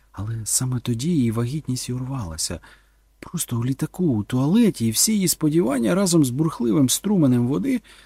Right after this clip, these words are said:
заглушеним гіркими риданнями, розлетілися в просторі. Друга вагітність настала тільки через два роки,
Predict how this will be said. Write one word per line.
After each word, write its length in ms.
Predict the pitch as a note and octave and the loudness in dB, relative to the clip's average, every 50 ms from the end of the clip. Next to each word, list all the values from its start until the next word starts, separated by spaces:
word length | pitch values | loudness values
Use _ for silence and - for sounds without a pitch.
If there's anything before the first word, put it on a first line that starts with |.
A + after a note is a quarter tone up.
| _ _ - | _ _ -4
заглушеним 680 | A2 G#2+ C3+ B2 C3 D#3+ E3 - - C3 B2 A#2 A2+ | -2 0 0 0 0 -2 -2 -2 0 0 0 0 0
гіркими 460 | A#2+ C#3 C3+ - - C3 A2 F#2+ F#2+ | 0 -2 -4 -4 -4 -2 -2 -2 -2
риданнями, 580 | G#2+ B2+ D3 F#3+ G#3+ G3 F3+ F3 D#3+ D#3+ D#3+ D3 - _ _ _ _ _ _ | -2 -2 -2 -2 -2 0 0 0 2 0 0 -2 -4 _ _ _ _ _ _
розлетілися 800 | - G2+ G#2+ A2 A#2 A#2+ A#2 - - E2+ - C#3 C3 - - A#2+ | -8 -8 -6 -6 -6 -8 -8 -8 -10 -10 -8 -8 -8 -8 -10 -12
в 60 | A2+ - | -14 -16
просторі. 560 | _ - - A2+ G#2+ - - _ A2 G#2+ G#2 G#2+ A2 _ _ _ _ _ _ _ _ _ _ _ _ _ _ _ _ _ _ _ _ _ _ _ _ _ - | _ -18 -16 -14 -14 -16 -16 _ -18 -20 -20 -20 -20 _ _ _ _ _ _ _ _ _ _ _ _ _ _ _ _ _ _ _ _ _ _ _ _ _ -8
Друга 260 | - G2+ F#2 E2 E2+ D#2 D2+ | -6 -6 -4 -4 -6 -8 -10
вагітність 520 | D#2+ E2 A#2 D3+ - - G2 - - - | -8 -6 -6 -4 -4 -4 -6 -6 -6 -6
настала 380 | F#2 F2+ - - C#3 C#3 B2+ G2+ | -6 -6 -2 0 2 2 2 0
тільки 280 | - A#2 G#2 - G#2+ | -2 -4 -4 -4 -4
через 300 | G2 - A#2 A2 G#2+ G2+ | -4 -4 -2 -2 -2 -2
два 180 | F#2 G2 A2 G#2+ | -2 -2 0 0
роки, 460 | A2+ D3+ A3 A3+ - - - A2 - | 2 2 0 0 -2 -2 -4 -4 -4